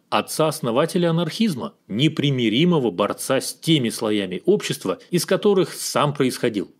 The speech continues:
Он был даже не капиталистом, он был из феодального княжеского рода. Его отец владел крепостными,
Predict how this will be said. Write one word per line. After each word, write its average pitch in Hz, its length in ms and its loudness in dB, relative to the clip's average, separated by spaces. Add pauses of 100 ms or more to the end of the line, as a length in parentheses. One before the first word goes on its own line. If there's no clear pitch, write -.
Он 120 220 0
был 120 160 4
даже 113 320 2
не 117 100 -2
капиталистом, 143 800 -2
он 156 300 2
был 92 140 -2
из - 240 -12
феодального 110 760 0
княжеского 110 720 -2
рода. 131 440 2
Его 113 240 2
отец 156 320 0
владел 165 320 2
крепостными, 170 680 0